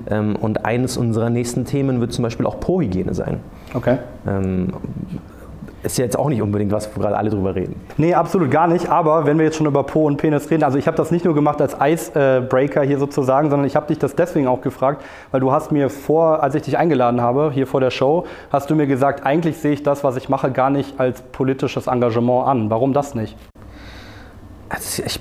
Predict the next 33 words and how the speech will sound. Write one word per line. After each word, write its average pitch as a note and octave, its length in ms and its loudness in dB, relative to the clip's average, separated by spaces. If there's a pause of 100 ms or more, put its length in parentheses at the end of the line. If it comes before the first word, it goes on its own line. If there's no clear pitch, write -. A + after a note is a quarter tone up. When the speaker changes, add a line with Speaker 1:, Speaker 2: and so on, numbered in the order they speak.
Speaker 1:
ich - 120 -6
bin F3 120 0
ja E3+ 80 2
nicht A#2 140 -2
politisch B2+ 280 -4
engagiert. A#2 440 0
Ich - 100 -6
sag G#2+ 220 0
niemanden B2 460 0
irgendwie, G#2 420 0
„Wähl A2 220 0
den, A#2 300 0
wähl G2+ 200 0
den“ B2+ 400 0
oder F#2+ 360 0
„Mach G#2 200 -2
dies, A2+ 300 -4
mach G2 160 -2
das“, A#2+ 260 -6
sondern G#2 200 -2
ich G2+ 100 -4
versuche A#2+ 280 -2
Leuten A#2+ 300 0
einfach A2 260 -2
nur C3 360 0
etwas G#2+ 340 -4
medial G#2+ 420 0
abzubilden, A2 520 -2
was G2+ 160 -4
sonst A2+ 260 -2
nicht G#2 180 -4
da B2+ 140 0
ist. - 340 -6